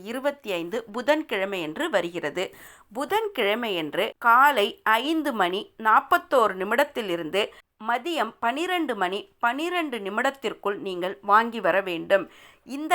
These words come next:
நேரத்திற்குள்ளும் மிகவும் முக்கியமான ஒரு நேரம் வரும், அதாவது குளிகை நேரம். இந்த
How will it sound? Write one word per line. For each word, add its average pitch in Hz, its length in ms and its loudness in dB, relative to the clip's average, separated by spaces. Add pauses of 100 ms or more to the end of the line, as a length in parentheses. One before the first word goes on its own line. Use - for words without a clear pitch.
(100)
நேரத்திற்குள்ளும் 233 1000 0 (220)
மிகவும் 320 480 0
முக்கியமான 269 760 0
ஒரு 190 200 0
நேரம் 190 380 2
வரும், 165 280 -2 (100)
அதாவது 180 460 -2 (120)
குளிகை 226 440 -6
நேரம். 160 340 -2 (420)
இந்த 285 240 -6